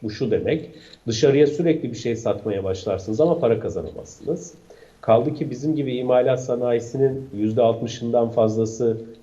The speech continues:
ithal girdiye bağlı bir ekonomiyi düşündüğümüzde biz aslında ihracat yapmaya çalıştıkça da bir yönüyle, e, ithalata bağımlı hale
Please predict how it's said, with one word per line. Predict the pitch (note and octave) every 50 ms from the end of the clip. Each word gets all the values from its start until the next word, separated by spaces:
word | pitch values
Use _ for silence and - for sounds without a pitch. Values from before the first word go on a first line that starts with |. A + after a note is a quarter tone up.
| -
ithal | G#2+ G#2+ G#2 C#3 C3 C3 B2 A2+
girdiye | A2+ A2+ G#2+ G#2 A2 A#2+ A#2+ A#2 G#2+
bağlı | G#2+ G#2 A2 A#2+ C3+ A#2+
bir | A#2+ A2 G2 - -
ekonomiyi | - G#2+ G#2+ A2 A2 G#2 G2+ G2 G#2 G2 G2 F#2+
düşündüğümüzde | G2 F#2 - - A2+ G#2+ G2 G2 E2+ D#2 - - - - D3 F3+ G#3+ - - - - - - - -
biz | C3 D3 C#3
aslında | C3+ A#2 A2+ - - B2+ A#2+ A2+
ihracat | G#2+ A2 A2+ A#2 A#2 A2+ G#2+ A2 B2+ A#2 - A#2+
yapmaya | A2+ A2 A2 - A2 G#2 G2+ G2+
çalıştıkça | - B2 A#2+ A#2+ A2+ - - E3+ - - - A2 A2
da | D#3+ F#3+ G3 - - - - - - _ -
bir | D#3+ F#3
yönüyle, | E3 D#3 B2+ A2+ G2 G2 G2+ A2+ D3+ F#3 G3 F#3+ - - - - - _ _ -
e, | A#2+ A2+ A2+ A2 A2 A2 A2
ithalata | G#2+ - - C#3 B2+ A#2 A2 A2 G#2 G#2 - F3 D#3+
bağımlı | C3 A2 A2 A2 A2 A#2 A#2
hale | G#2 G2 F2+ F2 F#2+ B2 D#3 E3+